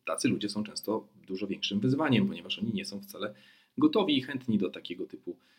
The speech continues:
potężnych, e, wewnętrznych doświadczeń, jakie się pojawiają w odmiennych stanach świadomości.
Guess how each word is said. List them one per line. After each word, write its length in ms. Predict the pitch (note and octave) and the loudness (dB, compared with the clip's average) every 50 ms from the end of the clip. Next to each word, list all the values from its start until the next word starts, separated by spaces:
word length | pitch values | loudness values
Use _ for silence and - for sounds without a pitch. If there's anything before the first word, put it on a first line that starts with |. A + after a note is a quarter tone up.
| _ _ _ _ _ _ _ G2 - _ | _ _ _ _ _ _ _ -20 -10 _
potężnych, 760 | G2 G2 - G2+ G2 F#2+ F#2 - F#2 F2+ E2+ - - - - F2+ F2 E2+ E2 | -8 -4 -2 0 0 2 2 0 -2 -6 -10 -12 -12 -10 -10 -10 -10 -10 -4
e, 40 | E2 | -2
wewnętrznych 540 | G2+ G2 G2+ G2 F#2+ F#2+ F#2+ - F2+ - | 0 4 6 6 6 4 2 0 -4 -6
doświadczeń, 460 | - - - - - E2+ - - F#2 - | -6 -4 -4 -4 -4 -6 -6 -8 -8 -8
jakie 140 | - E2+ | -10 -10
się 80 | - - | -10 -10
pojawiają 420 | - E2+ F2 E2+ E2+ E2+ E2+ E2 | -10 -12 -12 -12 -14 -16 -18 -20
w 40 | E2 | -20
odmiennych 340 | E2 E2 D#2+ D#2+ D#2+ D#2+ D#2 | -20 -20 -20 -20 -20 -20 -20
stanach 260 | - D#2+ D#2 D2+ - | -20 -20 -18 -12 -12
świadomości. 640 | - - - - E2+ C#2+ C#2 - - - - - | -12 -12 -12 -16 -20 -10 -8 -6 -4 -2 -4 -4